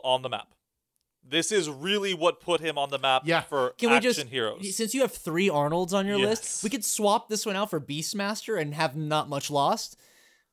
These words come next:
Speaker 3: Uh, <laughs>
Speaker 1: Except quality.
Speaker 3: Well, but you get animal friends.
Speaker 1: <laughs> Sure.
Speaker 3: So
Speaker 1: I actually really like the Beastmaster T V show.
Speaker 3: Yeah, I heard people actually like that, but
Speaker 1: I
Speaker 3: then
Speaker 1: thought
Speaker 3: I,
Speaker 1: it was pretty good.
Speaker 3: I hear about how
Speaker 1: Mostly
Speaker 3: they
Speaker 1: because he had two ferrets in his bag.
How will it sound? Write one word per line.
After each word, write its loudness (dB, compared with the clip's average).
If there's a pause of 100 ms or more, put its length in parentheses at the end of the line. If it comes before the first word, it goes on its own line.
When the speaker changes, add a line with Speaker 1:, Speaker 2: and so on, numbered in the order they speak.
Speaker 3:
Uh, 4 (140)
<laughs> -4
Speaker 1:
Except 4
quality. 4 (320)
Speaker 3:
Well, 2
but -2
you -4
get 0
animal 2
friends. 2
Speaker 1:
<laughs> -4
Sure. 10
Speaker 3:
So 0 (480)
Speaker 1:
I -2
actually 4
really 2
like 2
the -4
Beastmaster -4
T -14
V -10
show. -12 (460)
Speaker 3:
Yeah, 4
I 4
heard 0
people -2
actually 0
like 2
that, 0
but -2
Speaker 1:
I 2
Speaker 3:
then 6
Speaker 1:
thought 4
Speaker 3:
I, 0
Speaker 1:
it 6
was 4
pretty -6
good. 4
Speaker 3:
I 6
hear 0
about 2
how 6
Speaker 1:
Mostly 6
Speaker 3:
they 2
Speaker 1:
because 0
he -2
had 2
two -4
ferrets 2
in -10
his -12
bag. -6